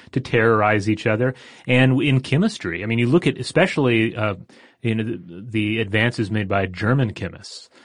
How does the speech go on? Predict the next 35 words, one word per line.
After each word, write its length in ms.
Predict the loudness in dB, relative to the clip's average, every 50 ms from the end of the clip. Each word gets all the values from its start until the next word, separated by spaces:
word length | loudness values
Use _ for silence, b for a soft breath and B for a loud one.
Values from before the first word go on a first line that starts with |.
| b b _
uh, 300 | -6 -4 -4 -4 -4 -6 -6
you 140 | -6 -6 -6
know, 100 | -6 -8
at 120 | -8 -8
the, 260 | -6 -6 -4 -4 -6
uh, 100 | -6 -8
you 140 | -8 -10 -10
know, 80 | -10 -8
the, 180 | -8 -8 -8
the 120 | -8 -8 -4
dawn 260 | -4 -2 0 0 -2
of 80 | -2 -4
the 80 | -6
twentieth 320 | -4 -4 -4 -4 -4 -6 -8
century. 540 | -6 -4 -4 -4 -4 -4 -6 -6 -8 -8 B B B B B B B B -4
Um, 420 | -2 -2 -2 -2 -4 -8 -10 -16 _ _ _ _ _ _ _ -20 -20 _
the, 220 | -10 -6 -4 -4 -4
you 380 | -4 -8 -14 -16 -12 -10 -10
see, 440 | -10 -10 -4 -2 0 2 2 2 2
uh, 200 | 2 0 0 -2 -4 -10 -16 _ _ -10
you 140 | -8 -6 -2
see 140 | -2 0
the, 100 | 0 0
the, 300 | -2 -2 -2 -2 -4 -4 -6 -12
the 160 | -14 -12 -10 -6
sort 180 | -4 -4 -4
of 60 | -2
the 60 | -4 -2
budding 340 | 0 0 0 2 0 0
heads 400 | -2 0 0 0 0 -2 -2 -4
of 140 | -6 -6 -6
the 60 | -8
chemistry 460 | -4 -2 0 0 0 0 -2 -4 -4 -4
of 140 | -4 -6
life 500 | -4 0 0 0 0 0 -4 -8 -16 -20